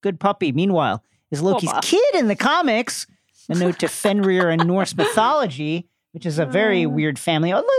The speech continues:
Speaker 1: they've kind of played that back. You don't see Fenris, honestly, mu-, much in the comics anymore. As are the Avengers, the Point Break activation code above the Quinjet winks back to Tony calling Thor Point Break in the Avengers,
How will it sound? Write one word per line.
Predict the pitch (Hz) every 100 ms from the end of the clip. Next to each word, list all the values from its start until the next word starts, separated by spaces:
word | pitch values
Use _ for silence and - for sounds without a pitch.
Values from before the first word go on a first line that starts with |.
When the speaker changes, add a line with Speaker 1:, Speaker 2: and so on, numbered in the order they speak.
| 440
Speaker 1:
they've | 427
kind | 302 196
of |
played | - 165 139
that | 127
back. | 143 143
You | 320
don't | 339
see | - 196
Fenris, | - 110 - - - -
honestly, | - - - -
mu-, | - - -
much | 151 - -
in |
the | -
comics | - - - -
anymore. | 135 113 - - - - -
As | 226 233 254
are | 285 262
the | 254
Avengers, | 208 185 180 165 180 180
the | 180
Point | - 214 196
Break | 190 180
activation | 170 - 160 196 214
code | 202 208 190
above | 143 123
the | 127
Quinjet | 196 202 202 175
winks | 143 135
back | - 131
to | -
Tony | 143 127
calling | 120 131 123
Thor | 147 120
Point | - 214 202
Break | 214 180 151
in |
the | 123
Avengers, | 139 226 202 208 202 - - -